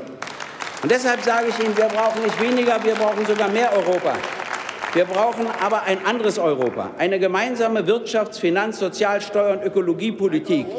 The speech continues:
Ja, in dem aber festgeschrieben ist, in dem festgeschrieben ist, wissen Sie, Ihr Hass auf die Linken ist gar nicht nachvollziehbar. Wozu sind Sie eigentlich Mitglied der S P D geworden? Setzen Sie sich doch gleich dahin, kann ich nur sagen, Herr Kahrs.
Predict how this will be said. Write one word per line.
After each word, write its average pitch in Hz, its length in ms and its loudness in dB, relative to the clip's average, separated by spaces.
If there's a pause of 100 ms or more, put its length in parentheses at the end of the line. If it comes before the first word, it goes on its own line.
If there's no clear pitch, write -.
(340)
Ja, 170 180 2 (220)
in 196 200 0
dem 240 260 2
aber 208 300 0
festgeschrieben 226 960 0
ist, 220 360 0 (280)
in 160 140 -2
dem 208 220 2
festgeschrieben 220 840 -2
ist, 208 240 0 (240)
wissen 160 220 -2
Sie, 175 260 2
Ihr 180 160 2
Hass 175 300 -2
auf 180 180 2
die 165 140 0
Linken 170 300 0
ist 170 180 0
gar 160 180 2
nicht 170 240 -2
nachvollziehbar. 160 640 0
Wozu 175 260 2
sind 170 240 0
Sie 170 140 0
eigentlich 170 260 0
Mitglied 170 380 0
der 170 140 2
S 160 120 -2
P 165 140 0
D 170 220 2
geworden? 147 400 0
Setzen 156 220 -2
Sie 151 120 0
sich 151 60 -6
doch 156 200 0
gleich 175 360 0
dahin, 143 380 0
kann 135 180 -2
ich 131 100 -2
nur 143 140 2
sagen, 143 280 2
Herr 139 140 2
Kahrs. 127 300 0